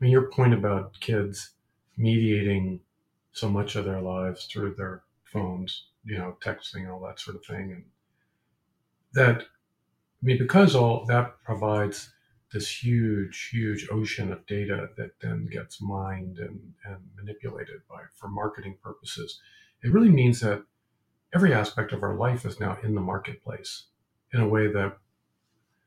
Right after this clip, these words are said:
you know, in a m-, more traditional form, if you go out in the baseball field and play pickup baseball, you know, maybe you're, you and your friends are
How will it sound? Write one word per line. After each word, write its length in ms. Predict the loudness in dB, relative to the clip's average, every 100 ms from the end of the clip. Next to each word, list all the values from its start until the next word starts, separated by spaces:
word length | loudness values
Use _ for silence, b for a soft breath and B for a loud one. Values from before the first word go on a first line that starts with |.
| _ _ _ -4
you 100 | 0
know, 220 | 0 0
in 80 | -2
a 80 | -2
m-, 380 | -2 -2 -4 -4
more 120 | -4
traditional 440 | -4 -2 -2 0 -4
form, 360 | -4 -6 -4
if 140 | -4 -6
you 60 |
go 100 | -6
out 80 | -6
in 60 | -6
the 80 | -10
baseball 460 | -10 -8 -10 -10 -6
field 240 | -6 -6
and 140 | -8
play 160 | -8 -10 -8
pickup 320 | -8 -8 -8
baseball, 640 | -8 -8 -8 -8 -8 -12 _ _ _ _ _ -2
you 100 | 2
know, 60 |
maybe 280 | 6 6 6
you're, 360 | 2 0 0 0
you 120 | 0
and 80 | 0
your 100 | -2
friends 400 | -4 -6 -4 -6
are 240 | -10 -12